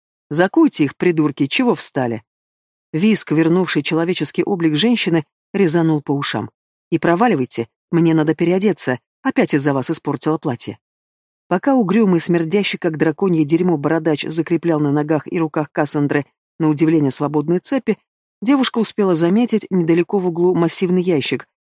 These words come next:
куда Наула швырнула клетку с Шустриком.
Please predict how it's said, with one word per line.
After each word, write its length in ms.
куда 240
Наула 400
швырнула 480
клетку 380
с 40
Шустриком. 580